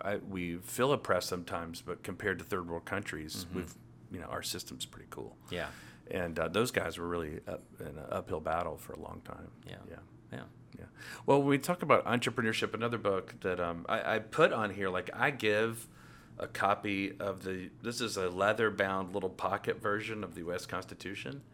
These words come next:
Speaker 1: and I give it, I give copies away all the time, and, um, uh, and I just keep some in my office. And the, the reason that's so important is there's something beautiful about this American,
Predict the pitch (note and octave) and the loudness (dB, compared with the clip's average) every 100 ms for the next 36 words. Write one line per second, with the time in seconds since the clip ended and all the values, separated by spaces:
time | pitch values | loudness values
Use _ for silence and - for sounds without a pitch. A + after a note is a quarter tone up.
0 | - - - - - G2+ G2 F#2 A2+ A#2 | -20 -20 -20 -14 -2 0 2 2 2 2
1 | A2 G#2 A2+ A2 A2+ G#2+ G#2+ G2+ G2+ F#2+ | 2 4 4 4 6 6 6 -2 0 2
2 | F#2 F#2+ F#2 F#2+ F2 F2 E2+ D#2+ F2 E2 | 2 0 -2 -4 -4 -6 -10 -10 -10 -8
3 | E2+ E2 E2+ - - - - - - - | -10 -10 -12 -16 -20 -18 -18 -18 -18 -12
4 | F2 F2 E2 F#2+ F#2+ F2+ - F#2+ - - | -8 -6 -6 -6 -6 -6 -10 -8 -8 -8
5 | G2 - F2+ E2+ - F2+ - - - - | -6 -4 -2 -2 -2 -2 0 -4 -4 -6
6 | F#2+ F2+ - A#2+ A2+ C#3+ D3+ A#2 G#2 - | -4 -4 0 2 8 6 6 4 2 4
7 | F#2+ E2+ G2 F2+ D#2+ F#2 G#2+ G2 - B2 | 0 0 0 0 0 -6 -2 -2 0 0
8 | A#2 F#2+ F#2+ G#2+ A#2 - F#2+ F2+ F2 E2+ | -2 -4 0 2 2 2 -2 0 0 -2
9 | E2+ - F2 F2+ F#2 F#2 F#2 E2+ E2+ | -4 -4 -4 -2 0 0 -4 -6 -8